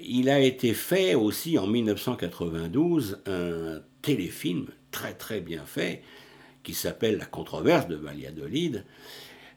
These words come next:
euh, avec, euh, des artistes comme Jean-Pierre Mariel qui joue Las Casas,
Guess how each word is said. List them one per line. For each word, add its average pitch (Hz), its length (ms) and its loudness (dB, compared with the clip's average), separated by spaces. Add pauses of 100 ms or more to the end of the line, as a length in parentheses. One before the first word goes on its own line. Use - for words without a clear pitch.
euh, 95 1040 0 (100)
avec, 98 520 0
euh, 82 520 -2
des 85 240 -2
artistes 90 560 -8
comme 82 240 -4
Jean-Pierre 80 480 -4
Mariel 95 600 0
qui 85 240 -12
joue 90 360 -8
Las 76 300 -10
Casas, 175 600 -6